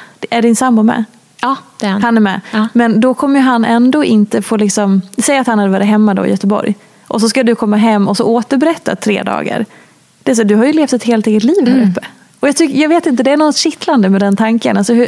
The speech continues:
Speaker 1: hur nära man än är så vet man ändå ingenting.
Speaker 2: Nej, jag vet. Nej, men, och det är, det är faktiskt, det är så spännande. Och det är därför jag tycker att, ja, men det,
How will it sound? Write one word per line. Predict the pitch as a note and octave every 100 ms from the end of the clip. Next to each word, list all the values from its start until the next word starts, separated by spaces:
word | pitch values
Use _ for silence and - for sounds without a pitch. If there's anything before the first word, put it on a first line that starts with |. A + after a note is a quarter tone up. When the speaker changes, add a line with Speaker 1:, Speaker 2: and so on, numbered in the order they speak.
| A#3+
Speaker 1:
hur | B3+
nära | C4 C4+ C#4
man | C4+ A3
än | G#3+
är | G#3 G3+
så | A3+
vet | A3 B3+ A3+
man | G3
ändå | F#3+ F#3+
ingenting. | - C#4 G#3+ G3+ G3+ D#4 G#3+ G3+ _ -
Speaker 2:
Nej, | C4 C#4 -
jag | B3
vet. | B3 G#3 -
Nej, | B3
men, | C4
och | A#3+
det | C#4 D4
är, | A3 G3+ - -
det | A3 A#3 A3+
är | G#3
faktiskt, | G#3 - G3 - -
det | - G3 G#3+
är | A3+
så | - F#3+
spännande. | - G3+ A3 G#3 -
Och | G3+
det | G3
är |
därför | G3+ B3+ -
jag | F3+
tycker | - D#4+ -
att, | F#3 F3+ - - - - - - - _ -
ja, |
men | A#3 A#3
det, | B3 A#3